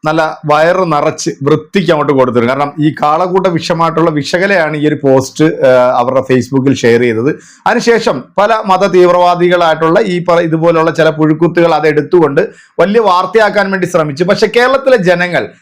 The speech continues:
അതെല്ലാം, ആ, കാലേ മടക്കി ദൂരെ അടിച്ചു. കാരണം ഇതൊന്നും ഈ പരിപ്പൊന്നും ഈ കലത്തിൽ വേഗത്തില്ല എന്ന്. കാരണം ഇവിടെ മതേതരത്വം,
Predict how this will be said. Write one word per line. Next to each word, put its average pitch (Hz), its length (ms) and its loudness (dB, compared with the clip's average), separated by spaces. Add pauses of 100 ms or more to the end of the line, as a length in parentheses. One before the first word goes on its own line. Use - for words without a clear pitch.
(120)
അതെല്ലാം, 175 400 2
ആ, 147 420 0
കാലേ 175 300 2
മടക്കി 143 320 0
ദൂരെ 135 280 2
അടിച്ചു. 113 220 -2
കാരണം 147 300 -2 (220)
ഇതൊന്നും 208 380 0
ഈ 202 220 -2
പരിപ്പൊന്നും 175 540 0
ഈ 165 160 2
കലത്തിൽ 143 320 -2
വേഗത്തില്ല 139 640 2
എന്ന്. 131 240 -2
കാരണം - 640 -6
ഇവിടെ 208 400 0
മതേതരത്വം, 165 800 0